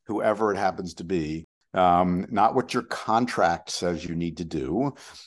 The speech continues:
because you're just showing up, right? If that's, if that's the case, you're just, you're showing up, you're just checking a box versus something happening in your life, your example,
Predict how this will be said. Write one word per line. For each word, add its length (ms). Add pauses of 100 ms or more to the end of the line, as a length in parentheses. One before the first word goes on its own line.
(140)
because 400 (840)
you're 120
just 200
showing 360
up, 320
right? 280
If 140
that's, 280 (120)
if 100
that's 280
the 80
case, 320
you're 80
just, 320
you're 120
showing 380
up, 200
you're 100
just 560
checking 320
a 40
box 380
versus 640 (480)
something 360
happening 460
in 140
your 160
life, 520
your 240
example, 560